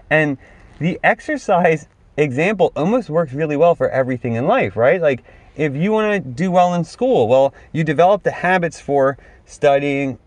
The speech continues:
writing, attentiveness, whatever, that you need to actually be a good learner, good student, and then ultimately, you know, your own teacher. And you, you can kinda do that with anything. And when you really think about it, you know, the more you kinda get distracted, the more you're gonna get thrown off that routine, the less you're gonna be committed to it and engaged.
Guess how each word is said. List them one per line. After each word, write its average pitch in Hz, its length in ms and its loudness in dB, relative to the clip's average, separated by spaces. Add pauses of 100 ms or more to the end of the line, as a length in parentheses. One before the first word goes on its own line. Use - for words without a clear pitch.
(100)
writing, 139 640 0 (300)
attentiveness, 139 680 -2
whatever, 135 420 2
that 131 80 -6
you 117 140 -4
need 156 320 -4
to 110 100 -8
actually 131 340 -2
be 123 180 -4
a 120 40 -2
good 110 200 -4
learner, 180 360 0
good 117 180 -6
student, 151 520 -4
and 123 160 -2
then 123 120 -2
ultimately, 120 500 -2
you 113 60 -2
know, 110 100 -4
your 107 220 -4
own 107 120 -4
teacher. 165 480 -4 (640)
And 151 320 0
you, 151 260 -2 (120)
you 165 140 -2
can 170 140 -2
kinda 233 260 -2
do 185 140 -4
that 180 140 2
with 139 200 -4
anything. 135 520 0
And 131 120 -4
when 151 100 -2
you 151 80 -2
really 180 200 -2
think 247 180 -2
about 185 160 2
it, - 20 -2
you 160 60 -2
know, 151 60 0
the 147 120 0
more 180 320 0
you 185 340 -4 (440)
kinda 175 220 0
get 151 120 -2
distracted, 175 580 0
the 151 60 2
more 160 140 2
you're 180 80 2
gonna 165 160 2
get 143 140 -6
thrown 151 200 2
off 147 140 2
that 139 160 4
routine, 190 420 -4
the 151 80 2
less 156 280 2
you're 208 80 0
gonna 175 180 -2
be 139 140 -4
committed 147 460 -6
to 143 140 -4
it - 40 -4
and 107 80 -6
engaged. 110 560 -4